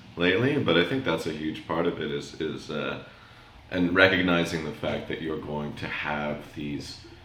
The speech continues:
these really dark periods where you lose all confidence in what you're doing. I mean, my, you look at Radiohead,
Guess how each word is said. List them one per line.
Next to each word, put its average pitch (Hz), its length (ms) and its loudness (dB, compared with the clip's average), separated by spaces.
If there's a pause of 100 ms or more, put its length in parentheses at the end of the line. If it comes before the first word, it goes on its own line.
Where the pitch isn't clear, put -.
(540)
these 73 180 -10 (100)
really 85 460 2
dark 73 500 -8 (680)
periods 71 920 -4
where 73 140 -6
you 73 180 -4
lose 71 360 -6
all 76 240 -2
confidence 71 680 -10
in 71 100 -10
what 62 140 -10
you're - 100 -10
doing. 71 260 -10 (560)
I 110 100 4
mean, 113 360 6 (280)
my, 113 240 2 (600)
you 101 140 -4
look 120 200 0
at 113 100 4
Radiohead, 98 800 6